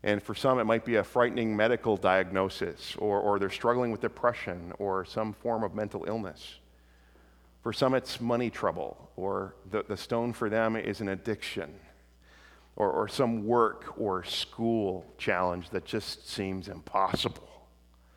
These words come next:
Sometimes it's dealing with the loss of a friend or a loved one. And the, and the question seems quite relevant.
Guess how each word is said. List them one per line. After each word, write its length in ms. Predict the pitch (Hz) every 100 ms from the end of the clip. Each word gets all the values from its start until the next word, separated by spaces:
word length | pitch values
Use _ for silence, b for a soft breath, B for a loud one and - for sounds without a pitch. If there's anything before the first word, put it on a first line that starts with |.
| b b b b
Sometimes 500 | b 165 151 151 151
it's 240 | 139 120 -
dealing 460 | - 139 143 139
with 180 | 135 131
the 80 | 127
loss 380 | 117 120 131 -
of 80 | 135
a 40 |
friend 540 | - 143 135 98 87 -
or 260 | 107 110
a 60 | 110
loved 280 | 113 131 113
one. 260 | 92 82 71 - _ _ _ _ b b b
And 140 | 110
the, 80 | 120
and 100 | -
the 40 | 120
question 420 | - 185 - 220
seems 460 | - 143 147 147
quite 420 | - - 120 127 120
relevant. 440 | 110 120 95 95